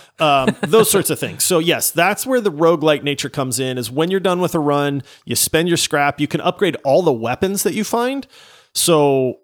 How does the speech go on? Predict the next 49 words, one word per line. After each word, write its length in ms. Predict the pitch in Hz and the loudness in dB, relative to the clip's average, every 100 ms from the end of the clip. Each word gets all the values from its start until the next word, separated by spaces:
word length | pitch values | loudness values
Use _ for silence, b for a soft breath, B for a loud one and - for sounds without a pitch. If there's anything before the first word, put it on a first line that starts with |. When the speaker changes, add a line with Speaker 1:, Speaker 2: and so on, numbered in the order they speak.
| _ | _
Speaker 1:
you 140 | 165 160 | -2 0
know, 140 | 135 | 0
you 260 | - 151 160 | -2 -2 -2
can 400 | - 147 135 123 | -2 -6 -8 -8
have 240 | - 180 185 | 0 2 2
a 40 | |
favorite 320 | - 190 180 | 0 0 2
weapon 360 | 143 170 220 226 | 2 2 2 0
and 100 | 160 | 0
then 120 | 143 | 0
you 100 | 147 | 0
can 160 | - 160 | -2 0
unlock 460 | 156 156 156 151 - | 0 2 0 -2 -2
perks 320 | 165 151 - | -2 -2 -6
for 340 | - 160 160 | -2 2 2
that 240 | 139 151 - | 2 0 -2
specific 640 | - - 143 165 151 147 | -4 -2 0 0 -2 -4
weapon. 520 | 110 185 233 151 139 143 b b b b b _ _ | 0 0 2 0 -2 -8 b b b b b _ _
Uh, 640 | 139 131 123 123 123 123 120 | -2 0 0 0 0 0 -2
you 80 | 143 | -2
know, 200 | 135 120 | -2 -4
your 220 | 127 139 131 | -2 -2 -2
character 520 | - 202 196 - 175 | 2 2 2 0 -2
stuff. 580 | - - 175 170 160 - | 0 2 2 2 0 -2
You 100 | 147 | 0
have 180 | 190 165 | 2 2
this 120 | - | 0
crystal 420 | - 180 - 185 | 0 0 0 0
bot. 320 | 160 180 175 | 0 0 0
That's 220 | 147 151 - | -2 0 0
the 80 | 139 | 0
whole 160 | 175 | 0
point 260 | 165 175 156 | 0 0 0
of 60 | |
this 120 | 139 - | -2 -4
entire 300 | 127 139 127 | -4 -4 -2
game, 240 | 131 139 | -2 -2
is 80 | 135 | -4
to 80 | - | -6
protect 360 | - - 143 | -8 -4 -6
the 60 | - | -6
crystal 340 | - 156 - 135 | -4 -4 -2 0
bot 220 | 135 135 | 2 0
as 100 | 127 | -2
it's 160 | 131 | -4
moving 340 | 135 135 131 131 | 0 0 0 -4
through 280 | - 147 131 | -2 -2 0
this 200 | 127 - | -2 -2
dungeon. 560 | 135 135 117 139 135 | -2 -2 -4 -4 -4